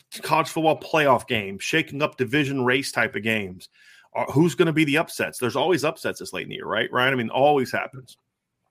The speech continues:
Who is it? You know, what team that secured a big, this is some team that had a big win last weekend is gonna kinda sleepwalk this week.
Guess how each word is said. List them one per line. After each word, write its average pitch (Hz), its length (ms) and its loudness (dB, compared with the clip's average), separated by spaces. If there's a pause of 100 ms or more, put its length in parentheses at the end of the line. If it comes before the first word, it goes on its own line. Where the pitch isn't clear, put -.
(360)
Who 127 220 8
is 160 180 2
it? 85 160 -8 (520)
You 117 100 -4
know, 117 100 2
what 139 240 2
team 156 240 2
that 151 120 -2
secured 147 340 0
a 135 40 -2
big, 135 300 0
this 175 180 2
is - 320 -6
some 196 280 2
team 170 340 0
that 135 120 0
had 135 120 4
a 113 60 -2
big 127 320 0
win 131 240 0
last 104 280 -4
weekend 104 300 -4
is 95 100 -8
gonna 110 200 -4
kinda 113 260 -2
sleepwalk 120 640 -2
this 92 240 -6
week. - 280 -14